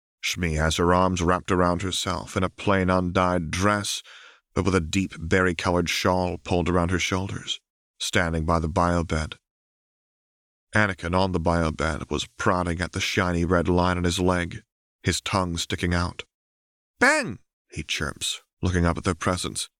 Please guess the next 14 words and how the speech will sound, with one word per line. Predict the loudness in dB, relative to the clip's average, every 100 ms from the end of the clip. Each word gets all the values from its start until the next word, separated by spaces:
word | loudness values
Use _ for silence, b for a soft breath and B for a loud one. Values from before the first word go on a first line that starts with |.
| 0
"Ben! | 0 0 -6 B B B B B
They | -2
took | 2 4
it | 4
out, | 4 0 _ _ _ _ _ _
so | 0 2
I |
won't | 6 4 4
blow | 4 4
up. | 2 -6 _ _ _ _ _
Was | 0 2
in | 4
my | 4 4
leg. | 4 2